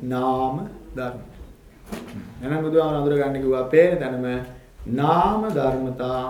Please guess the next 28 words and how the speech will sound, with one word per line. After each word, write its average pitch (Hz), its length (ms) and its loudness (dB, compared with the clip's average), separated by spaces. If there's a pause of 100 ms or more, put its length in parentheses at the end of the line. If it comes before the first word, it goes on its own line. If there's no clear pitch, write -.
(400)
රූප 190 360 6 (100)
ධර්මතා 131 640 -2
සමග 127 300 -4
එකතු 123 320 -4
වූ 117 280 4 (400)
සිතක් 117 280 -8
ඇති 110 500 -10
වෙනවා. - 200 -16 (760)
එච්චරයි. 117 400 -14 (800)
ඇති 110 220 -6
වුණා. 101 220 -4 (960)
එහෙනම් 151 200 -4
ඇහුණා 160 340 2
කියන්නේ 160 220 -2
මොකක්ද? 202 220 -10 (420)
කණයි 151 320 0
සද්දේ 160 380 2
කියන්නේ 156 240 0
සතර 147 220 -2
මා 147 220 0
ධාතුන් 151 380 -2
හැදෙන 156 240 -2
ඒවා. 165 300 -4 (200)
රූප 135 280 -4
ධර්මතා. 107 580 -6 (380)
ඒක - 160 -14 (100)
රූප 233 200 0
ධර්මතා. - 520 -8